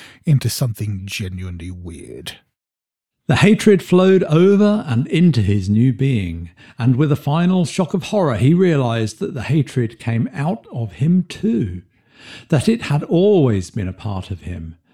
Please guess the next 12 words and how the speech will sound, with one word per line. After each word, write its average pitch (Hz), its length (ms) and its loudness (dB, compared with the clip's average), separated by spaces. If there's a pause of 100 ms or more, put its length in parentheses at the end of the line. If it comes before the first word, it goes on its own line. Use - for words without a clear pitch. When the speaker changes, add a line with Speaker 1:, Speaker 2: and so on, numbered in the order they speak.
(160)
Speaker 2:
that 117 140 -12
he 113 140 -2
himself 117 680 -6 (400)
was 113 180 -2
part 147 680 -4 (100)
of - 160 -6
the 139 80 2
being 131 480 -2
he 101 160 -4
now 110 260 -2
belonged 143 460 -2
to. 78 300 -12